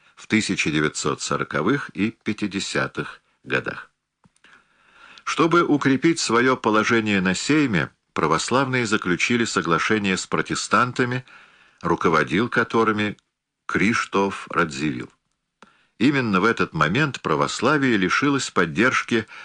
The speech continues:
потомка одного из самых могущественных украинских княжеских родов, рода Вишневецких. К марту тысяча шестьсот тридцать второго года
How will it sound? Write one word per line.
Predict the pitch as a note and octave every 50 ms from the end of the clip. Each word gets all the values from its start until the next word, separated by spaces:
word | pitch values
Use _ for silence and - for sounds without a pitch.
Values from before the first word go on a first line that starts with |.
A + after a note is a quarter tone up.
| - - _
потомка | - D#2+ D#2 - - A2 C3 B2 A2+ - G#2+ F#2
одного | E2+ D2 D#2+ F2 F2 G#2+ G#2+
из | G#2 -
самых | - - G#2 G#2 G2+ G#2 G2 - -
могущественных | F2+ F2 E2+ - A2+ C#3 B2+ - - - - - - - - D2 C#2+ C2+ C#2 C2+ -
украинских | D#2+ D2+ - D#2 D#2 D#2 E2 F2+ F#2 - - - D#2+ D2 - -
княжеских | - D#2+ E2 E2 E2 - E2 - - - - D#2 - -
родов, | D2+ D2 C#2+ - F#2 A#2+ C3+ B2+ - - - - -
рода | - - D#2+ G2 A2+ G#2+ G2 G#2
Вишневецких. | F#2+ F#2+ F#2+ - - E2+ E2+ D#2+ D2+ C2+ B1+ - - - - - - - _ _ _ _ - - _ _ _ _
К | - E2
марту | F2 A2 A2+ G#2 F#2+ - A#2 A2
тысяча | - - G#2 G2 - F#2 D#2+ - E2+
шестьсот | D#2 - - F2 - - - F2 E2 D#2 - -
тридцать | - E2 F2+ D#2 - - - D2+ -
второго | - - - D2+ C#2+ C#2+ C2 C2+ C2
года | B1+ G#2+ C3 C3+ C3 C#3